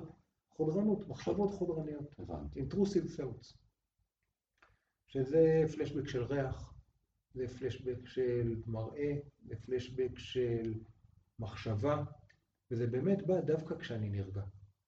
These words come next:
Speaker 1: זה דו-, בא דווקא כשאני
Speaker 2: ואז גם
Speaker 1: נרגע.
Speaker 2: הטריגרים יכולים להיות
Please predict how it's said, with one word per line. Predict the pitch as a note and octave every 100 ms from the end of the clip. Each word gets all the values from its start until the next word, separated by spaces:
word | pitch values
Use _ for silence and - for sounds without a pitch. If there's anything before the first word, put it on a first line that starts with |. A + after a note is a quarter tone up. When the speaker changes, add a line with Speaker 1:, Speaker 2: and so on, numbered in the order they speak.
| _ _ _ _ _ _ _ _ _ _ _ _ A#2
Speaker 1:
זה | A2
דו-, | C#3 D3 C#3+
בא | D3
דווקא | C#3+ D3 -
כשאני | D#3+ - A2
Speaker 2:
ואז | G#2+ A#2
גם | A#2
Speaker 1:
נרגע. | A2+
Speaker 2:
הטריגרים | - A2 C3 C#3 C#3 C3+
יכולים | A#2+ A#2 G#2+ G#2
להיות | G2+ G2 F#2+ -